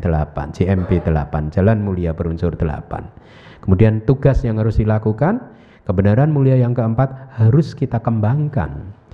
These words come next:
Jalan mulia berunsur delapan harus kita kembangkan.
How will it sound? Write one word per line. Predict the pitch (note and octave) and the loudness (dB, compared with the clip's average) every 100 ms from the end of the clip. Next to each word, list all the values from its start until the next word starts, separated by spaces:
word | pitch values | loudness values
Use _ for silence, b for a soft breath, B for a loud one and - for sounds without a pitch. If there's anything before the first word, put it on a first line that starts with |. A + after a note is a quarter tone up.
| B - | B 2
Jalan | G#2 C#3 D#3 | 4 4 4
mulia | D3 C#3+ C#3 B2+ | 2 4 2 2
berunsur | B2+ B2 B2+ B2 | 0 0 0 2
delapan | A#2 A2 B2+ F#3+ - B B | 2 2 0 -2 -4 B B
harus | B2+ C#3+ G3 | 2 4 2
kita | F3+ F3 E3 | 0 -2 -2
kembangkan. | E3+ D#3+ E3 E3+ D#3+ C#3 E2+ D#2+ D#2 | 0 2 2 0 0 0 -2 -6 -12